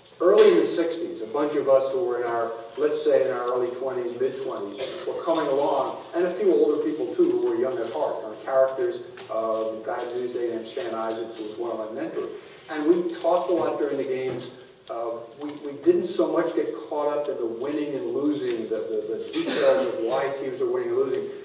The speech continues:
but the, the sociology, the personality of the players, uh, race, money, um, where people were from, attitudes.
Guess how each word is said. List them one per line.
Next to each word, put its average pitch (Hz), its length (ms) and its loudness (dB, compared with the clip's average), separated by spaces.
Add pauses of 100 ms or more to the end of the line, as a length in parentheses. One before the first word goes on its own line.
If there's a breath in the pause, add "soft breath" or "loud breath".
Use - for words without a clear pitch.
(120 loud breath)
but - 180 0
the, - 420 -2
the 143 40 0
sociology, 160 720 4
the - 80 -2 (160)
personality 151 720 0
of - 80 -2
the 135 60 -6
players, 135 640 2 (200)
uh, - 180 -2 (240)
race, 156 600 2 (220)
money, 143 520 0 (360)
um, 110 540 -4 (360)
where 160 280 4
people 143 400 2
were 135 100 -2
from, 135 300 -2
attitudes. 139 760 -2